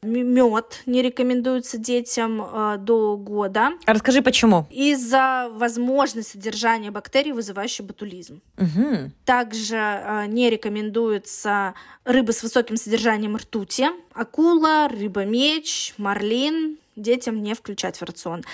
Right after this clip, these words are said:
Speaker 1: Цельное молоко, кстати, мы говорили о том, что молоко, оно такое классное и полезное, его обязательно нужно включать,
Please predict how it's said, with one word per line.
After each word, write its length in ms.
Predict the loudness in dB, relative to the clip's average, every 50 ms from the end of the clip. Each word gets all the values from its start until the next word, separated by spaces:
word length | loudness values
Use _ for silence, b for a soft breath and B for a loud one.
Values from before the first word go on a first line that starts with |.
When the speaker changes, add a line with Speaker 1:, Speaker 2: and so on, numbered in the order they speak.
| B B B B
Speaker 1:
Цельное 480 | -4 0 2 2 2 2 0 -2 -2 -2
молоко, 640 | 0 2 2 4 2 2 0 -4 -8 -8 -8 -8 -8
кстати, 500 | -10 -10 -4 -2 -2 -2 -2 -4 -8 -8
мы 160 | -6 -6 -6
говорили 400 | -4 -2 0 0 2 2 2 2 0
о 80 | -2
том, 180 | -2 -4 -4 -4
что 180 | -6 -8 -10 -8
молоко, 480 | -4 -2 -2 -2 -2 -4 -4 -2 0 0
оно 320 | 0 -2 -4 -6 -8 -8
такое 340 | -8 -10 -8 -6 -6 -6 -6
классное 680 | -6 -8 -4 0 2 2 2 2 0 -2 -4 -4 -4 -4
и 20 |
полезное, 600 | -4 -6 -6 -6 -2 0 2 2 2 0 -2 -2
его 160 | -2 -4 -6 -8
обязательно 420 | -8 -8 -8 -10 -10 -8 -10 -10
нужно 260 | -8 -8 -10 -10 -12
включать, 540 | -14 -12 -12 -12 -8 -2 -2 0 -2 -2 B